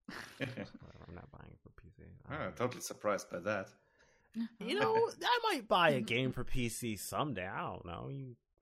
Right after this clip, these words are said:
Speaker 3: Mm.
Speaker 2: find me, find me,
Speaker 3: <laughs>
Speaker 2: find, find me a, a game on P C that I wanna play on P C, and then I'll get back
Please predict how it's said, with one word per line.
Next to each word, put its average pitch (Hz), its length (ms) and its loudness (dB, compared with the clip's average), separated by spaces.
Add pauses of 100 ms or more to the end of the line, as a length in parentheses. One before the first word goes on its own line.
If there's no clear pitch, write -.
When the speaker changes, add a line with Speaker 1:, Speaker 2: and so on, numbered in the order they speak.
(640)
Speaker 3:
Mm. 190 120 -8
Speaker 2:
find 143 260 -2
me, 131 420 -4 (160)
find 131 220 -4
me, 131 260 -4
Speaker 3:
<laughs> - 60 -12
Speaker 2:
find, 131 300 -2
find 127 320 -4
me 127 180 -2
a, 107 460 -4 (180)
a 104 60 -8
game 104 260 -6
on 101 160 -8
P 95 160 -12
C 90 360 -10 (260)
that 87 220 -8 (480)
I 92 40 -8
wanna 90 200 -6
play 92 200 -10
on 85 120 -8
P 82 160 -14
C, 87 140 -12
and 82 220 -12
then 82 80 -10
I'll 85 140 -8
get 85 140 -12
back 82 260 -10